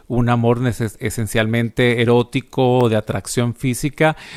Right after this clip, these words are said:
pues también nos lleva a un amor de compromiso, un amor de sacrificio, en el cual yo, pues, dejo,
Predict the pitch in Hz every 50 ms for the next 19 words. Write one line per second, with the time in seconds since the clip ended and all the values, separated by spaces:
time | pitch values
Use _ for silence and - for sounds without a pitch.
0 | - - - 117 117 - - 123 110 104 113 113 117 110 120 127 120 120 120 120
1 | 120 117 113 113 110 107 110 110 110 123 - - 113 104 - - 104 - 107 113
2 | 120 123 117 - - 104 98 101 107 107 113 113 107 - 117 110 - 98 - -
3 | - 123 120 - - 110 104 98 101 - - - 110 110 120 127 - - - -
4 | - _ _ - 120 120 117 117 117 110 - - 110 107 101 117 117 127 131 -
5 | - 147 143 139 143 143 143 143 131